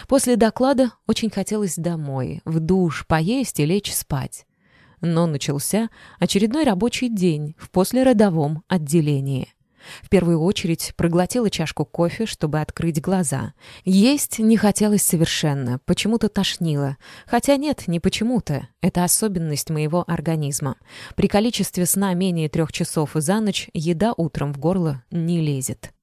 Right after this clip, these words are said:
Учитывая, что крупный роддом города закрыт на помывку, основной уда приняли мы именно в перинатальный центр, везли основную часть территориально чужих роженец. В ту пятницу в отделении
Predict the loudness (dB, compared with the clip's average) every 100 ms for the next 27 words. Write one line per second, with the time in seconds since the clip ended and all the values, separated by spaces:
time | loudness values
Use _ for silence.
0 | _ _ _ _ 0 2 4 4 6 6
1 | 4 2 2 0 2 2 2 2 2 2
2 | 2 2 2 2 0 0 -2 -2 -2 -2
3 | 0 -2 0 0 2 0 0 0 2 0
4 | 2 -2 2 2 2 0 2 2 2 2
5 | 2 2 0 -2 -2 0 2 4 2 0
6 | 0 -2 0 -2 -2 -2 -2 -2 -2 -2
7 | -4 -4 -10 -4 2 4 2 0 -2 -2
8 | -2 -2 -2 -2 -4 -2 -2 -2 -2 0
9 | 0 -2 -4 -4 -2 -2 0 0 0 -2
10 | -4 -8 -10 _ -20 -20 -20 -4 0 2
11 | 2 2 -4 -4 -4 0 0 0 2 4
12 | 4 4 2 0